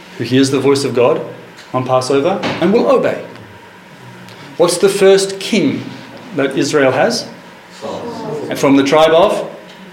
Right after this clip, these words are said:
Speaker 1: Benjamin. So Israel is supposed to be a light to the nations. We're going to have a king, we're going to establish a kingdom,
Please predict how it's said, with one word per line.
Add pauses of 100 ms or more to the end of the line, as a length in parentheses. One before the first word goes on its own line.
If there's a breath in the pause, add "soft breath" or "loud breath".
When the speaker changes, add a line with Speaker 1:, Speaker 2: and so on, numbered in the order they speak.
(460)
Speaker 1:
Benjamin.
So
Israel
is
supposed
to
be
a
light
to
the
nations. (360)
We're
going
to
have
a
king,
we're
going
to
establish
a
kingdom,